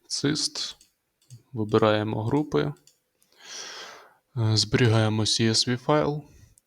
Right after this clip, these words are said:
відкриваємо в папці, перетаскуємо цей файл до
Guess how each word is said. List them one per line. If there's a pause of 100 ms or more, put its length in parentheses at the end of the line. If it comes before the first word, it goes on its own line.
(1000)
відкриваємо
в
папці, (640)
перетаскуємо
цей
файл
до